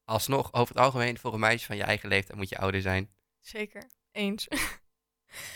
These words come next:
Speaker 2: Maar ja, dat is natuurlijk ook een beetje waar je voorkeur naar uitgaat.
Speaker 1: Honderd procent. En
Speaker 2: Want
Speaker 1: het hoeft ook niet zo te zijn. Lekker
Speaker 2: Daarom.
Speaker 1: doen wat je zelf wil. Daar zijn wij vooral
Speaker 2: <laughs>
Speaker 1: van.
Speaker 2: Zeker, ja. Wij, eh, judgen niemand.
Speaker 1: We judgen onszelf.
Speaker 2: Ja, dat wel. En i-, ik judge in ieder geval heel erg mijn eigen acties.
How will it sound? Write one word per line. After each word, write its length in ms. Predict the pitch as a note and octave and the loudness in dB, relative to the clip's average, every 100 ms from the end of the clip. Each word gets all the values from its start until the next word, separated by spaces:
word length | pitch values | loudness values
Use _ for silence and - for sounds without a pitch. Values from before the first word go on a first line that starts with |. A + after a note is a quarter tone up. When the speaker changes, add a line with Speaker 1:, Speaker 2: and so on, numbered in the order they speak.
| - | 4
Speaker 2:
Maar 140 | A3+ | 8
ja, 60 | G#3+ | 10
dat 100 | A3+ | 10
is 40 | |
natuurlijk 260 | A#3+ A#3+ A3 | 8 4 6
ook 60 | A3+ | 6
een 60 | A3+ | 6
beetje 200 | G#3+ G#3 | 6 6
waar 80 | |
je 80 | G3+ | 4
voorkeur 300 | G#3+ A3 A3 | 6 4 6
naar 140 | G#3 F#3+ | 4 4
uitgaat. 420 | G#3 - - - | 2 2 0 0
Speaker 1:
Honderd 220 | G#2+ G#2+ | 0 0
procent. 400 | A#2+ - A2 A2+ | 2 4 4 4
En 40 | A2+ | 4
Speaker 2:
Want 60 | A2 | 4
Speaker 1:
het 40 | A2+ | 4
hoeft 160 | C3 C3+ | 6 6
ook 60 | |
niet 160 | A#2 A2 | 4 4
zo 120 | A2+ | 4
te 100 | G#2 | 4
zijn. 180 | A2 A2 | 4 4
Lekker 160 | A2 C#3 | 4 4
Speaker 2:
Daarom. 200 | E3 A3+ | 4 6
Speaker 1:
doen 100 | C#3 | 6
wat 140 | B2+ | 6
je 60 | C3 | 4
zelf 280 | B2 A#2+ - | 6 8 6
wil. 220 | G#2+ G#2+ | 4 4
Daar 140 | G#2+ | 4
zijn 120 | G#2 G2+ | 4 4
wij 140 | D#3 | 4
vooral 320 | A3+ G2+ G2+ - | 4 4 4 4
Speaker 2:
<laughs> 40 | |
Speaker 1:
van. 220 | - D#3 - - A4 - | 4 2 0 0 2 2
Speaker 2:
Zeker, 560 | - A3 G#3+ G3+ F#3+ A3 | 8 10 8 4 -2 2
ja. 260 | G#3 G3 - _ _ - | 2 2 -4 _ _ 2
Wij, 440 | A3 G#3 G3+ F3+ | 6 6 6 2
eh, 60 | - | 0
judgen 340 | G#3 G#3 - G3+ | 2 2 2 2
niemand. 500 | G3+ A3 B3 - - _ _ _ _ _ _ | 2 0 -2 -8 -18 _ _ _ _ _ _
Speaker 1:
We 160 | A2+ | 0
judgen 320 | G#2 A2 - | 2 0 0
onszelf. 480 | G#2 - A2+ A2+ - _ - | 0 4 4 4 -4 _ 4
Speaker 2:
Ja, 240 | A#3 F#3+ | 6 6
dat 220 | G#3 G3+ | 4 2
wel. 360 | C#4+ A#3+ G3+ - _ | 2 0 -2 -10 _
En 320 | A3+ G#3+ G#3+ _ _ _ _ - | -6 -6 -8 _ _ _ _ -2
i-, 20 | - | 0
ik 320 | - G#3+ A3+ | 4 4 4
judge 260 | C4 - | 4 4
in 60 | C4 | 0
ieder 160 | C4 - | -2 0
geval 140 | A3+ | 2
heel 120 | A3+ | 4
erg 100 | A3+ | 4
mijn 140 | A3 G3+ | 4 4
eigen 220 | G#3+ F#3+ | 4 4
acties. 580 | G3 - D#4 G#4 - | 2 2 2 2 0